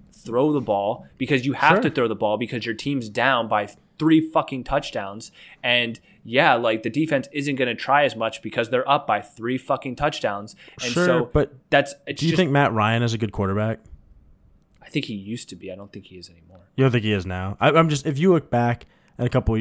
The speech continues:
Speaker 2: like, y-, he's kinda the same way. He was a good quarterback, but he didn't always have great years,
Speaker 1: He made
Speaker 2: even
Speaker 1: it to
Speaker 2: when
Speaker 1: the
Speaker 2: he had
Speaker 1: Super Bowl.
Speaker 2: weapons.
Speaker 1: He, he got farther than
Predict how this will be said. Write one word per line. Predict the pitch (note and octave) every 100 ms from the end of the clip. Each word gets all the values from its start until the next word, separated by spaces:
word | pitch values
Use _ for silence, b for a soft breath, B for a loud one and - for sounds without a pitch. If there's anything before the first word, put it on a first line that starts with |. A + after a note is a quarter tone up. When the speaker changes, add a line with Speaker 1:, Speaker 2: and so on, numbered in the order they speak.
| G#2+
Speaker 2:
like, | G#2+ G2+ -
y-, | G#2+
he's | - C#3 D3+ B2+
kinda | - C3+
the | B2+
same | B2 B2
way. | C#3 F#2+
He |
was | F#2
a | F2+
good | A2+
quarterback, | - B2+ A#2+ G#2+ G#2+
but | - G2 b b
he | C#3+
didn't | F3+
always | B2 A2
have | G2
great | F2+ G2
years, | D#2 F#2 F#2+ F#2+
Speaker 1:
He | - A3+
made | G#3+ A3
Speaker 2:
even | G3+
Speaker 1:
it |
to | F#3+
Speaker 2:
when | D#3
Speaker 1:
the |
Speaker 2:
he | A#2+
had | A2+
Speaker 1:
Super | A2+ A#2
Bowl. |
Speaker 2:
weapons. | G#2+ C#3+ B2+ A#2+ -
Speaker 1:
He, | - G3 B3 B3 B3 _ _
he | - G3
got | A3 D3 -
farther | D3+ D3+ D3 D3+ D3 _ _
than | A2+ A#2+ A#2+ A2+